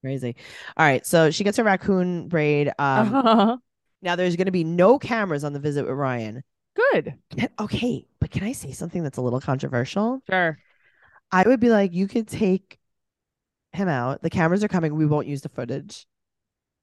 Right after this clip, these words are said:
Speaker 2: Why? Just so you could see what happened?
Speaker 1: Just so I could make sure that he's okay.
Speaker 2: Okay,
Speaker 1: I don't
Speaker 2: I
Speaker 1: trust
Speaker 2: get
Speaker 1: her. Like,
Speaker 2: it.
Speaker 1: that's how much I don't trust Ryan.
Speaker 2: I get it, but I also feel like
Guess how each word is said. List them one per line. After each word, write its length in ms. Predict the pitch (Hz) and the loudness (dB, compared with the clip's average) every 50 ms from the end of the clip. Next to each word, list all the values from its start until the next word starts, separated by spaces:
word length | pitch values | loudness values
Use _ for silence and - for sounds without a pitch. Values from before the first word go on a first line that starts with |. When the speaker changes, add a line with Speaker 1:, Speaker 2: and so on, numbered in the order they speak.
| _ _ _ _ _ _ _ - | _ _ _ _ _ _ _ -4
Speaker 2:
Why? 420 | 196 226 311 415 466 247 175 165 160 | -2 2 4 4 4 4 4 2 0
Just 180 | - 226 226 | 0 0 0
so 60 | - 254 | 0 0
you 120 | 233 220 | 0 0
could 140 | - 208 - | 0 0 0
see 100 | - 220 | 0 -2
what 100 | 185 175 | 0 0
happened? 440 | 175 170 175 190 - - 339 370 427 - - _ _ _ _ - - | 2 2 2 2 0 -2 -6 -8 -10 -14 -20 _ _ _ _ -20 -10
Speaker 1:
Just 300 | - - 208 196 202 - | 0 4 4 4 4 4
so 140 | - 240 214 | 6 6 6
I 120 | 170 170 180 | 8 6 4
could 160 | - 196 170 | 2 0 0
make 160 | 170 165 151 | 0 0 0
sure 160 | - - 165 | 0 0 0
that 120 | 156 147 143 | 0 0 0
he's 160 | 151 139 135 | -2 -2 -2
okay. 420 | 131 127 143 123 113 - 82 - 185 _ _ _ _ _ _ _ _ _ _ _ _ _ _ _ _ _ _ _ _ _ _ _ _ _ _ _ - | -2 -2 -4 -6 -6 -8 -10 -14 -16 _ _ _ _ _ _ _ _ _ _ _ _ _ _ _ _ _ _ _ _ _ _ _ _ _ _ _ -8
Speaker 2:
Okay, 100 | 392 494 - 480 403 | -6 -2 4 6 6
Speaker 1:
I 40 | 403 | 8
don't 120 | - 226 | 8 8
Speaker 2:
I 60 | 339 440 | 8 8
Speaker 1:
trust 260 | - - - 403 494 | 8 8 8 10 8
Speaker 2:
get 80 | 539 440 | 8 8
Speaker 1:
her. 40 | 285 | 8
Like, 100 | 226 247 | 8 8
Speaker 2:
it. 40 | 247 | 8
Speaker 1:
that's 240 | 220 214 214 214 - | 6 4 4 4 2
how 120 | 233 208 | 2 2
much 180 | 185 185 180 190 | 2 2 0 0
I 100 | 175 165 | 0 0
don't 140 | 160 156 | 0 -2
trust 280 | 151 - 160 147 - - | -2 -4 -6 -6 -4 -4
Ryan. 360 | 147 131 117 90 92 85 80 - | -4 -4 -4 -6 -8 -6 0 2
Speaker 2:
I 140 | 294 339 349 | 4 4 4
get 240 | 254 311 320 330 330 | 4 4 4 4 4
it, 80 | 311 | 2
but 100 | - 254 | 2 4
I 120 | 247 247 254 | 4 4 4
also 260 | 269 262 - 277 247 | 2 0 -2 -4 -4
feel 140 | - 277 254 | 0 0 2
like 220 | 226 202 196 - | 2 2 0 -2